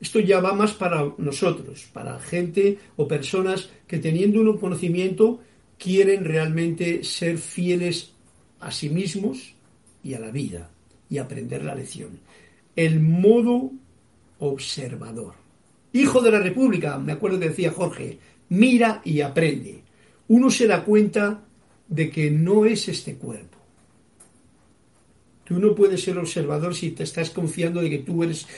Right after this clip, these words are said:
este cuerpo y cada vez que te duele algo y tal. No, no, no. Uno sabe que este cuerpo no es uno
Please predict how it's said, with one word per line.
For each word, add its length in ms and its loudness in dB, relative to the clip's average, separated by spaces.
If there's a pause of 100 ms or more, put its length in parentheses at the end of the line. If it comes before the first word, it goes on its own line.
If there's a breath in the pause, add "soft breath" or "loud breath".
este 280 -4
cuerpo 340 10
y 60 8
cada 200 2
vez 120 0
que 80 -2
te 160 0
duele 260 0
algo 260 4
y 60 4
tal. 440 -2
No, 220 2
no, 140 2
no. 200 -4 (200 loud breath)
Uno 220 0
sabe 420 -4
que 180 -4
este 300 -4
cuerpo 560 -4 (280 loud breath)
no 300 0
es 300 -6 (160)
uno 320 -8